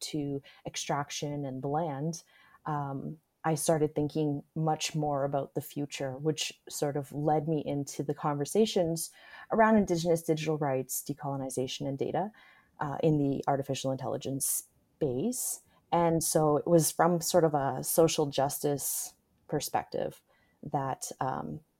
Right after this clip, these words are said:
I started getting increasingly involved with looking forward instead of only looking sort of back and, and at the present time. And, um, so at the moment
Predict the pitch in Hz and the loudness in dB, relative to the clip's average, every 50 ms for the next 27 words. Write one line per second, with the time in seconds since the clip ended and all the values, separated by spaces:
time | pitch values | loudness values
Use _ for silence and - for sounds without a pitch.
0 | _ _ _ _ _ _ _ _ _ - - _ _ - 151 151 143 143 - - | _ _ _ _ _ _ _ _ _ -20 -20 _ _ 0 2 2 2 2 2 2
1 | 156 143 135 143 139 139 147 139 131 131 131 139 135 139 - _ _ _ _ - | 2 2 2 2 0 0 -2 -2 -2 -2 -2 -2 -4 -6 -8 _ _ _ _ 0
2 | 170 160 160 - 196 202 196 - 196 185 170 170 160 151 147 156 143 - 143 135 | 2 2 2 4 4 4 4 4 2 0 2 2 2 2 2 0 2 2 4 4
3 | 135 143 147 143 139 - 151 151 156 151 - 151 143 - - - 165 165 165 160 | 4 2 2 0 -2 0 2 2 2 2 2 -2 -2 -2 2 8 10 10 10 10
4 | 151 139 135 131 131 135 139 - - - 139 139 143 135 139 139 143 147 143 135 | 8 4 2 0 0 -4 -4 -6 -4 -2 -2 -2 0 0 0 0 0 -2 0 0
5 | 139 143 - - 139 135 131 135 - - _ _ _ _ _ _ - - - - | -2 -2 -2 -4 -6 -6 -6 -8 -10 -12 _ _ _ _ _ _ -20 -18 -16 -16
6 | - 143 - - 131 135 131 139 - - 135 131 131 139 123 - - 143 135 135 | -18 -8 -4 -2 -2 -2 -2 -4 -6 -8 -8 -8 -8 -8 -10 -10 -10 -8 -8 -8
7 | 127 - 135 - - 139 131 - 131 131 127 143 139 147 196 269 277 - _ _ | -8 -10 -12 -8 -6 -6 -6 -4 -6 -8 -6 -6 -6 0 0 0 0 0 _ _
8 | _ _ _ _ _ _ _ _ _ _ _ _ _ _ _ _ _ _ - 185 | _ _ _ _ _ _ _ _ _ _ _ _ _ _ _ _ _ _ -2 0
9 | 196 196 190 185 180 180 190 180 175 180 180 180 175 175 180 175 175 175 170 - | 2 2 2 0 0 2 2 2 2 2 0 -2 -2 -2 -2 -4 -4 -6 -10 -16
10 | _ _ _ _ _ _ _ - - - 214 - - 202 202 208 214 214 - - | _ _ _ _ _ _ _ -6 0 0 0 2 2 0 0 0 0 0 2 4
11 | 208 196 196 202 208 214 214 220 220 220 185 160 156 170 165 - - - - | 4 6 6 6 6 6 8 8 6 6 6 6 4 2 0 -2 -6 -8 -12